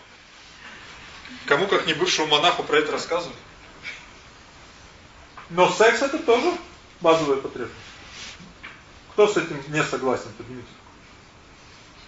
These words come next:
Мы же начали с чего лекцию? Помните, девушка?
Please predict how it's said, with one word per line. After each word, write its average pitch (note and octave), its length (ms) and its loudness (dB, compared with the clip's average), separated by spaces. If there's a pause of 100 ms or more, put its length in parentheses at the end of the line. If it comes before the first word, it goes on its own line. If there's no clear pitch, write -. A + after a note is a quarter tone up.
(760)
Мы G3 120 4
же G3+ 80 6
начали G#3 360 4
с - 80 -4
чего A3+ 260 6
лекцию? E3 480 2 (520)
Помните, B3+ 300 0
девушка? C3+ 320 -2